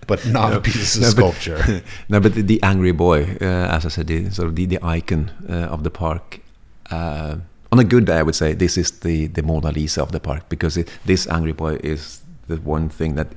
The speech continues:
Speaker 2: everyone wants to see. But that one, for some strange reason, is extremely popular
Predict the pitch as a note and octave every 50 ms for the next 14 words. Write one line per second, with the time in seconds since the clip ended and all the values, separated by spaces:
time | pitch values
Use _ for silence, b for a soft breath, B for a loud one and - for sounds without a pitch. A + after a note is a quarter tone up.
0 | - - D2+ D2 C2 C2+ - - - - - - D#2 D2 D2 D2 D2 D2 C2+ -
1 | - - C2+ C#2 - - - - - A2+ G#2+ - - B B B B B - A2+
2 | A#2 - F3 E3+ - G#2 E2+ D#2+ - B B B B B B B B B B -
3 | - - - B2+ A2 - - E2+ D#2+ - - - - - - - - - - -
4 | - - F2+ F2+ F2+ F2+ F2+ F2+ F#2 F2+ E2+ - - - - - - - - -
5 | - - - G2+ G2+ G2 F2 D#2+ E2 E2 D#2+ D#2+ D#2+ - - - - - F#2 E2
6 | - F#2+ G#2+ B2 -